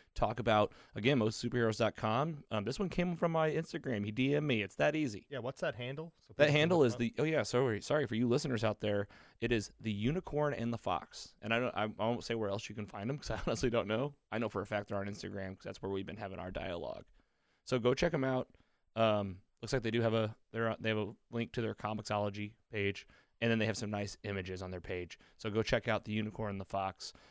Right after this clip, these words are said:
Speaker 1: um, and let us know whatever you're watching, or if you have some kind of content you're trying to get featured and start a dialogue around. Let's hear it.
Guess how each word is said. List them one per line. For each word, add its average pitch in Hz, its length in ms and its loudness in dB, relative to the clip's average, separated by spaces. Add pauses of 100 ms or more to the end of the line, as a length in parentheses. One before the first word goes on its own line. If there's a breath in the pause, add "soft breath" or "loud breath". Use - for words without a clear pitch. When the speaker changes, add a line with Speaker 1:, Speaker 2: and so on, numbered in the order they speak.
(180 soft breath)
Speaker 1:
um, 92 240 -4
and 104 100 -2
let 127 80 4
us 139 100 -4
know 147 120 2
whatever 147 240 2
you're 143 140 0
watching, 131 600 -2
or 117 140 2
if 113 80 -2
you 123 120 0
have 120 100 -2
some 123 140 -6
kind 123 120 -2
of 117 60 -10
content 120 300 -4
you're 120 80 -6
trying 123 180 -4
to 117 40 -4
get 117 120 -8
featured 120 320 -4
and 107 100 -8
start 113 180 -2
a 110 40 -4
dialogue 117 380 2
around. 107 240 0 (360)
Let's - 120 -10
hear 101 100 2
it. - 100 -6